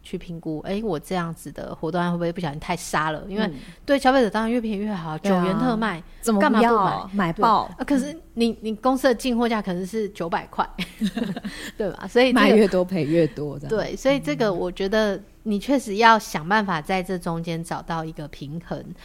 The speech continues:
Speaker 1: 然后在这个平衡达成以后，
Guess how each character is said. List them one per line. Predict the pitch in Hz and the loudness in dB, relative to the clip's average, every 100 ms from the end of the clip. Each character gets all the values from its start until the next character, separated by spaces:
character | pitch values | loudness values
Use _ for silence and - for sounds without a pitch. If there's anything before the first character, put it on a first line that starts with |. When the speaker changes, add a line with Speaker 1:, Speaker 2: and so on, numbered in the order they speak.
| - - | -20 -8
Speaker 1:
然 | 160 160 170 | -4 -4 -4
后 | 220 208 | -4 -2
在 | 220 | -2
这 | 214 254 | -2 -2
个 | 220 165 | -2 -4
平 | - 160 175 | -8 -8 -6
衡 | 151 135 | -6 -8
达 | 143 170 | -8 -8
成 | 180 151 | -8 -10
以 | 131 | -12
后， | - 175 | -6 -4